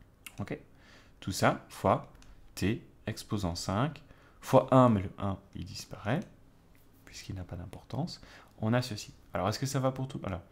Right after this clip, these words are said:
je vais quand même le mettre. Donc, tout ceci, hop, on va appliquer, on va distribuer le carré. C'est A carré plus deux A B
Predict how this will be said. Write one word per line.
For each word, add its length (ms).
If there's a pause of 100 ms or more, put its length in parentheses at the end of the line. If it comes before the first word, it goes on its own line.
(300)
je 80
vais 80
quand 60
même 120
le 80
mettre. 240 (1000)
Donc, 160
tout 120
ceci, 460 (340)
hop, 260 (200)
on 120
va 120 (400)
appliquer, 540
on 80
va 120
distribuer 560
le 60
carré. 440 (220)
C'est 280
A 120
carré 280
plus 520 (200)
deux 300
A 80
B 220